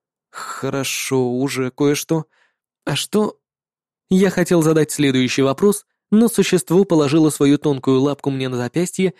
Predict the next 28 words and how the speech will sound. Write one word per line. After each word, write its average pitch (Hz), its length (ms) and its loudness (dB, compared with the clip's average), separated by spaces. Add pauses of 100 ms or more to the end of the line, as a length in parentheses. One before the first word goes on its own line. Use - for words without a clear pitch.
(220)
и 170 100 0
перебило 175 460 0
меня. 123 340 -12 (880)
"Я 208 220 0
расскажу. 202 560 -4 (500)
Это 156 240 -4
несложно. 175 640 -4 (400)
Это 220 220 -2
базовые 151 500 -2
вещи, 185 380 -4 (240)
которые 196 440 0
все 202 260 -2
знают", 147 480 -6 (400)
сказала 127 560 -4
оно. 139 300 -6 (600)
"Однако 196 480 -2
у 196 100 2
нас 196 220 -2
осталось 196 480 -4
ровно 202 280 0
две 190 180 -2
минуты 202 380 -2
до 160 100 -2
того, 180 320 -2 (340)
как - 200 -4
откажет 196 420 -4
мой 185 180 0
морок, 185 460 -4